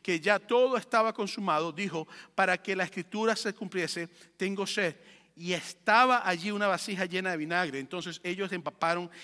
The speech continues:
en el vinagre una esponja y poniéndola en un hisopo, se la acercaron a la boca.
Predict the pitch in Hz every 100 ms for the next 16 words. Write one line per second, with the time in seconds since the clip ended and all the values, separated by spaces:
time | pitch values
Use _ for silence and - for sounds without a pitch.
0 | - - 165 151 139 160 175 165 170 165
1 | 165 156 - 196 175 - 135 _ - -
2 | - 170 170 170 185 208 202 196 190 -
3 | - _ 170 175 180 165 - 185 196 -
4 | 170 - - 185 - 135 139 _ _ _
5 | _ - - 156 156 - - 151 135 170
6 | 160 160 - 143 131 143 147 - 120 -